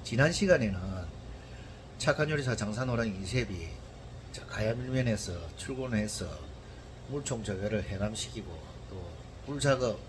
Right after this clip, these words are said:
여러 작업을 순수 있게 해서 아침을 준-, 준비하는 과정 일부를 제가 영상을 담아 업로드했습니다. 뭐, 아침에 준비할 부분이 상당히 많아가지고 한꺼번에 일 부에서는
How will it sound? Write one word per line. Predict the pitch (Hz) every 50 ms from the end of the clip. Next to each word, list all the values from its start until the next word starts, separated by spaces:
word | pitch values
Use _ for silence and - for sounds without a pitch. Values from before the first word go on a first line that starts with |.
| - -
여러 | 101 95 98 101 110 117 120 123 120
작업을 | 117 127 127 127 135 131 127 117 107
순수 | - - - 104 104 - 123
있게 | 123 117 - 110
해서 | 92 117 113 113 - 107 95 82 85 87 85 82 - - - - - - -
아침을 | - - - - 151 143 135 113 -
준-, | - 95 95 95 - - - - -
준비하는 | - - 95 98 107 110 110 117 120 117
과정 | 113 104 98 92 104 107 98 87 - - - - - - - - - 147
일부를 | 151 143 139 147 135 127 113 98 90 85 82 -
제가 | - 95 87 92 92 90 85 82 - - - - - - - - - - - - - - - -
영상을 | 107 107 98 107 120 110 101
담아 | 101 98 98 101 95 92 90 - 101
업로드했습니다. | 110 107 110 113 110 107 101 85 - - 123 117 - 95 87 82 78 - - - - - - - - - - - - - - - - - - - - - - - - - 127
뭐, | 120 117 107 -
아침에 | - 117 - - 196 190 151 -
준비할 | - 113 110 127 147 165 175 175
부분이 | 202 202 190 180 151 113 95
상당히 | - - - 143 151 156 180 196 185 160
많아가지고 | 123 92 90 95 107 110 117 117 - 104 87 85 82 82 - - - - - - - -
한꺼번에 | - - 135 131 131 165 170 190 196 170 147
일 | 131 151 160
부에서는 | 165 170 156 - - 120 104